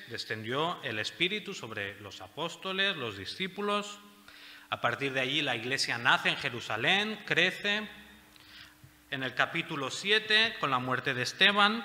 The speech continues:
pues vemos cómo se provoca la dispersión de los cristianos y el evangelio llega a Samaria, esta segunda fase. Y en Hechos nueve, que visteis hace poco, después de la conversión de Pablo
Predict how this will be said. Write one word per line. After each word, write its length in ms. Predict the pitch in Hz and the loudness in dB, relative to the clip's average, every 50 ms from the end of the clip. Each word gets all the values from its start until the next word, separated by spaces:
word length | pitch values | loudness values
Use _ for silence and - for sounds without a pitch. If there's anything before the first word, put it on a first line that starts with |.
| - - | -6 -6
pues 160 | 131 113 107 | -6 -6 -4
vemos 380 | 113 127 131 143 156 170 - | -2 -2 -2 -2 -2 -6 -6
cómo 520 | - - 147 143 156 170 185 180 - - - - - - - - - - | -6 -6 -4 -4 -4 -4 -6 -8 -10 -14 -20 -20 -20 -20 -20 -20 -16 -8
se 200 | - - - 135 | -6 -2 -2 -2
provoca 460 | 113 - 127 127 151 175 170 - 156 | 0 0 0 0 0 0 4 4 4
la 160 | 143 135 123 | 6 6 4
dispersión 640 | 120 117 117 - - - - 117 - - - 180 185 | 4 4 0 -4 -4 -6 -6 -6 -4 -2 -2 0 2
de 80 | 185 180 | 2 0
los 160 | 175 165 - | 0 0 -4
cristianos 760 | - 160 175 170 - - 180 175 180 190 214 220 214 - - - - | -2 -4 -4 -2 2 4 6 6 6 6 2 -2 -2 -6 -10 -8 -4
y 260 | 151 156 185 214 214 - 160 | -2 0 2 2 2 2 0
el 100 | 135 139 | 0 2
evangelio 560 | 143 135 135 135 123 - - 165 180 180 175 | 4 4 4 4 4 4 2 2 2 2 0
llega 560 | 151 147 160 160 151 185 196 220 - - - | 2 2 2 2 4 2 2 2 0 -4 -6
a 120 | - 135 120 | -4 -4 -2
Samaria, 600 | - - 120 110 120 123 123 117 104 98 90 82 - - - - - - - - - | -2 -2 -2 0 2 2 2 2 2 -2 -8 -8 -12 -16 -18 -18 -20 -20 -20 -20 -18
esta 240 | - - - 107 | -16 -14 -12 -10
segunda 480 | - - 120 98 95 107 107 104 101 92 | -10 -8 -10 -10 -10 -10 -6 -4 -4 -4
fase. 400 | - - 104 - - - - - - - - - - _ _ _ _ _ _ _ _ _ _ - - - - - - - - - - - - - - - - - - - - _ _ _ _ _ _ _ _ _ _ _ - | -4 -4 -8 -6 -6 -8 -8 -10 -16 -20 -20 -20 -20 _ _ _ _ _ _ _ _ _ _ -20 -20 -20 -18 -20 -18 -18 -18 -18 -18 -18 -18 -20 -20 -20 -20 -20 -20 -20 -20 _ _ _ _ _ _ _ _ _ _ _ -10
Y 360 | 170 175 185 185 190 185 - | -6 -4 -2 -2 -2 -2 0
en 160 | - 165 170 220 | 2 4 6 6
Hechos 320 | 254 - - 226 185 151 | 6 4 4 2 2 2
nueve, 500 | 190 190 233 254 254 202 147 131 165 247 320 - - - - - - - - - - - - | 2 2 6 6 6 8 8 8 8 6 4 -2 -8 -12 -14 -16 -18 -20 -20 -20 -20 -20 -14
que 200 | - 120 110 107 | -6 -4 -2 -2
visteis 460 | 107 113 117 - - - 117 104 - | -2 -4 -6 -8 -6 -6 -6 -4 -4
hace 220 | 123 110 - 127 120 | -4 -4 -4 -4 -4
poco, 360 | - 190 214 185 - 156 151 | -2 -2 -2 -2 0 0 0
después 360 | 131 117 - - - 185 180 | 0 0 0 0 0 0 4
de 100 | 185 202 | 4 4
la 120 | 180 147 - | 4 4 2
conversión 460 | - 147 139 127 123 - - 190 208 | 0 -2 -2 -2 -4 -2 -2 -2 2
de 140 | 214 208 202 | 0 2 6
Pablo 500 | 208 196 190 180 139 123 113 110 113 | 6 6 6 6 4 0 -2 -4 -6